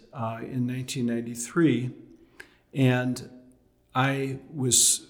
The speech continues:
well, I have to go back a step. I was received into the Catholic Church in nineteen ninety-two. We came back to the States in nineteen ninety-three, and at that time, I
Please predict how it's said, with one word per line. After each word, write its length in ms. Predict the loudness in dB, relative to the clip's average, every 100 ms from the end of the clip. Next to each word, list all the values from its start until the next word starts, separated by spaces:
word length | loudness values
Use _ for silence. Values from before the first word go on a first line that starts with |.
| -10
well, 300 | -4 -4 -4
I 80 | -6
have 140 | -6
to 80 | -4
go 140 | -2 -2
back 280 | -2 -4
a 40 | -2
step. 320 | -2 -4 -8
I 80 | -8
was 240 | -6 -4
received 340 | 0 4 4 4
into 160 | 4
the 140 | 0 -2
Catholic 340 | -2 -2 -4
Church 300 | -2 -2 -2
in 40 |
nineteen 340 | -6 -8 -10 -10
ninety-two. 540 | -12 -14 -10 -10 -10 -16 _ -20 -20 -20 -20 -20 _ _ -4
We 220 | 0 2
came 200 | 4 6
back 240 | 6 2
to 60 | -4
the 120 | -2
States 360 | 0 0 -2 -4
in 60 |
nineteen 360 | -6 -8 -8 -8
ninety-three, 760 | -8 -10 -12 -2 2 2 0 -6 -16 -20 -20 -20 _ _ 0
and 140 | 2
at 100 | 4
that 260 | 2 2 0
time, 460 | -2 0 0 -4 -8 -18 -20 _ _
I 300 | -2 0 -2